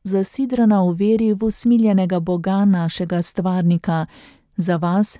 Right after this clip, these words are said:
dragi prijatelji muslimani, se upanje hrani z zaupanjem v Božje usmiljenje, ki odpušča in vodi. Za nas, kristjane, upanje temelji na gotovosti, da je Božja ljubezen močnejša od vseh preizkušenj in ovir.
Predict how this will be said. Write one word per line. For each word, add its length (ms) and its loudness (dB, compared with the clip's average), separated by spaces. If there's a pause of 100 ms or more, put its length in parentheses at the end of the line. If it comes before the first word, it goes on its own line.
(100)
dragi 360 0
prijatelji 640 2
muslimani, 840 2 (360)
se 220 0
upanje 480 2
hrani 500 2
z 80 0
zaupanjem 720 2
v 100 -2
Božje 360 0
usmiljenje, 760 2
ki 180 -4
odpušča 640 -4
in 160 2
vodi. 500 0 (440)
Za 180 -2
nas, 320 0
kristjane, 840 2 (100)
upanje 460 2
temelji 420 4
na 140 4
gotovosti, 840 -2
da 140 -2
je 140 0
Božja 400 -2
ljubezen 640 2
močnejša 800 2
od 180 0
vseh 420 -2
preizkušenj 920 -2
in 200 0
ovir. 420 -2